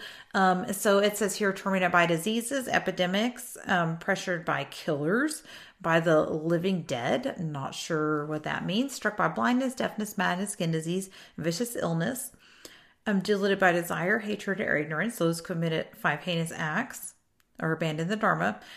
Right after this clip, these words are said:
Fallen into poverty without food, drinks, money, clothing. You know, um, if you lack necessities in life. If you've been beaten, bound, cast into prison, or tormented by weapons. Tormented by heat, cast among lions, tigers, bears, and snakes.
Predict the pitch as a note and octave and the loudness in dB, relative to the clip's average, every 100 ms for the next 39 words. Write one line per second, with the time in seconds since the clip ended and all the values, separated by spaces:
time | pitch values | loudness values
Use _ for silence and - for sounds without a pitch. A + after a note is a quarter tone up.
0 | - - C#4 D4 D4+ D#4 A#3+ A3 A3 G#3+ | -20 -4 0 0 0 2 6 6 4 2
1 | G#3+ G#3+ G#3+ A3 G#3 G3 G3 F#3+ - F3+ | 2 2 2 0 0 0 0 -4 -4 -2
2 | F#3+ F#3+ - F3+ F3 F3 F3 F3 E3 - | -2 -2 2 2 2 -2 -2 -6 -8 -18
3 | - _ _ A3 G3 F3+ F3 - - F3+ | -20 _ _ -4 0 0 0 -2 -4 -2
4 | F#3+ - F3+ F3+ F3 E3+ E3 F3+ F#3+ F3 | -4 -6 -8 -8 -2 -2 -2 -4 -2 -4
5 | - D#3 D#3+ D#3+ D#3+ D#3+ B3 D4+ - _ | -2 -4 -2 -4 -2 -2 -4 -6 -16 _
6 | _ _ - - - B3 B3 A#3 A3 G#3+ | _ _ -20 -8 0 2 4 2 2 2
7 | G#3 G#3 G#3 F#3+ E3+ F3 F#3 F3 - F3 | 2 0 -2 0 0 0 -2 -4 -4 -6
8 | E3+ E3+ F#3+ E3+ - F3 E3 D#3+ - - | -4 -4 -2 -4 -4 -4 -2 -2 -4 -2
9 | D#3+ D#3+ - E3+ C#3+ E3+ G#3+ E4 F4+ - | -2 -2 -6 -6 -6 -4 -4 -4 -8 -10
10 | - - - - D#4+ D#4+ E4+ D#4+ D4+ - | -14 -20 -20 -4 -2 0 0 2 2 0
11 | G#3 G#3+ - - - F3+ E3 F#3+ F3 F3 | -4 -4 -6 -16 -14 -10 -6 -4 -2 -2
12 | G#3+ B3 B3 A#3+ F#3+ F3 E3 D#3+ D3+ D#3+ | 0 2 2 0 0 0 0 2 0 0
13 | E3 - D#3 E3+ - - | -8 -8 -8 -8 -8 -14